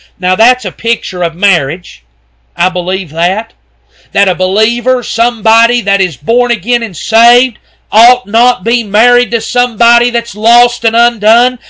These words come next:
because you're creating an unequal yoke. You're gonna be pulling and seeking after God. They're gonna be pulling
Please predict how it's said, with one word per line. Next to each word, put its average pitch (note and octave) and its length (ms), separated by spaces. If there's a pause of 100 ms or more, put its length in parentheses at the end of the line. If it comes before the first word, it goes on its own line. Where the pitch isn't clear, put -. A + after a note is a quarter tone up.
(120)
because A3+ 440
you're A#3+ 120
creating A#3 640
an G#3+ 180
unequal B3+ 640
yoke. A3 560 (340)
You're B3+ 340
gonna B3 260
be B3 280
pulling C4 500
and G3 140
seeking B3 460
after B3 340
God. C4 540
They're B3 200
gonna C4+ 220
be C4 180
pulling C4+ 580